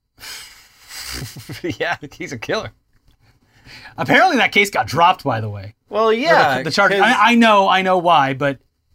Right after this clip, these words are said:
Speaker 1: Uh, yeah, uh, the, that whole thing's just so upsetting. But, like, yeah, people really, like, had it out. They're like, "This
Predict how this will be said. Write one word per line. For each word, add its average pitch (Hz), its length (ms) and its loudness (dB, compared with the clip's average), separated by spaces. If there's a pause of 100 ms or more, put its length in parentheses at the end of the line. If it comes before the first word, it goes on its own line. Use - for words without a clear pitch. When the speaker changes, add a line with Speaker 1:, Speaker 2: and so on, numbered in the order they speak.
Speaker 1:
Uh, 147 280 -8
yeah, 110 420 -8
uh, 151 140 -14 (100)
the, 185 440 -4
that 147 220 -2
whole 107 140 -6
thing's 92 260 -16
just 95 240 -16
so 117 120 -6
upsetting. 92 500 -10
But, 92 120 -14
like, 92 240 -14
yeah, 87 200 -10
people 175 340 -8
really, 131 320 -6
like, 104 260 -10
had 113 240 -8
it 92 100 -14
out. 92 280 -12
They're 95 120 -18
like, 85 300 -18
"This 113 220 -10